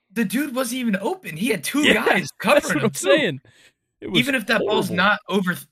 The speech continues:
Speaker 1: or underthrown, that's, like, it's not gonna get completed either way.
Speaker 2: Yeah.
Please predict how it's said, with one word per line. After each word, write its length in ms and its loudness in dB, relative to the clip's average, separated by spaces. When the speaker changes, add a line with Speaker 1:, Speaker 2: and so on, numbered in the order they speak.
Speaker 1:
or 300 0
underthrown, 800 -2
that's, 520 -6
like, 280 -4
it's 240 -8
not 180 0
gonna 140 -4
get 100 -2
completed 380 -8
either 160 -6
way. 300 -10
Speaker 2:
Yeah. 220 -8